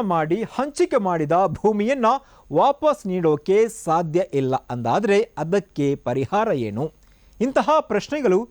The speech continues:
ಹುಟ್ಟಿಕೊಳ್ತಾ ಇದೆ. ಜೊತೆಗೆ ಸಾರ್ವಜನಿಕ ವಲಯದಲ್ಲಿ ಮೂಡಿ ಬರ್ತಾ ಇದೆ. ಆದ್ರೆ ಪಾರ್ವತಿ ಸಿದ್ದರಾಮಯ್ಯ ಈಗ ವಿವಾದಕ್ಕೆ ಒಳಗಾಗಿರುವ ಹದಿನಾಲ್ಕು ನಿವೇಶನಗಳನ್ನ ವಾಪಸ್ ಕೊಡ್ತೀನಿ ಅಂತ ಆ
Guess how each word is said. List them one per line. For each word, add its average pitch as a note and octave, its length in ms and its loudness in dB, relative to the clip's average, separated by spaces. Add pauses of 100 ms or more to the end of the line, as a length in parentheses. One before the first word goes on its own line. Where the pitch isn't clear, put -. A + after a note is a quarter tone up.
(340)
ಹುಟ್ಟಿಕೊಳ್ತಾ A#3 640 -2
ಇದೆ. G#3+ 160 0 (520)
ಜೊತೆಗೆ C#4+ 300 -4 (100)
ಸಾರ್ವಜನಿಕ G3+ 600 -4
ವಲಯದಲ್ಲಿ F3 440 -4 (360)
ಮೂಡಿ F3 340 -4
ಬರ್ತಾ A#2 340 -8
ಇದೆ. D3 140 0 (320)
ಆದ್ರೆ E4 260 4 (260)
ಪಾರ್ವತಿ F4 520 2 (140)
ಸಿದ್ದರಾಮಯ್ಯ B3 600 2 (320)
ಈಗ A3 140 0 (240)
ವಿವಾದಕ್ಕೆ B3 580 2 (160)
ಒಳಗಾಗಿರುವ F#3+ 600 2 (200)
ಹದಿನಾಲ್ಕು D#4 640 0
ನಿವೇಶನಗಳನ್ನ A3+ 760 0 (220)
ವಾಪಸ್ G#3 440 0 (140)
ಕೊಡ್ತೀನಿ G3 500 -2
ಅಂತ - 140 -6 (520)
ಆ D4+ 120 2